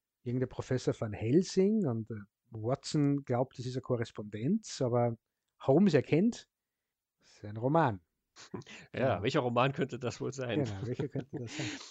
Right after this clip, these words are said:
Speaker 2: Er, er kennt ja nicht nur, es endet ja nicht damit, dass sozusagen das Augenzwinkern da ist, dass sie Dracula gefunden haben, die f-, in der frühen Manuskriptversion, sondern Holmes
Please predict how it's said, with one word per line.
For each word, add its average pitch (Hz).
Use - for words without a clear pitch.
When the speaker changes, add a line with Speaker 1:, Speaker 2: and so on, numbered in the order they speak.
Speaker 2:
Er, 139
er 120
kennt 151
ja 135
nicht 139
nur, 135
es 127
endet 139
ja 127
nicht 127
damit, 127
dass 117
sozusagen 113
das 107
Augenzwinkern 117
da 95
ist, 117
dass 113
sie 113
Dracula 110
gefunden 113
haben, 107
die 117
f-, -
in 123
der 110
frühen 117
Manuskriptversion, 113
sondern 110
Holmes 143